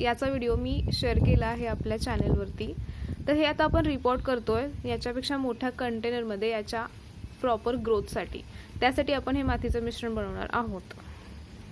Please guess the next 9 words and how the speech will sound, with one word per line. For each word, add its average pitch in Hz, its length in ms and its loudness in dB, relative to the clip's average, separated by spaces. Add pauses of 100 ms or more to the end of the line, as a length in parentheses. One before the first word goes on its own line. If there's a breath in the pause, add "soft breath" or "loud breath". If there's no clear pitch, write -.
(140)
आपण 285 320 4
तीनही 320 360 4
घटक 302 320 2
मिक्स 302 220 -2
करून 285 320 0
कुंडीमध्ये 269 520 2
भरून 254 340 0
घेतले 254 280 0
आहेत. 208 340 -2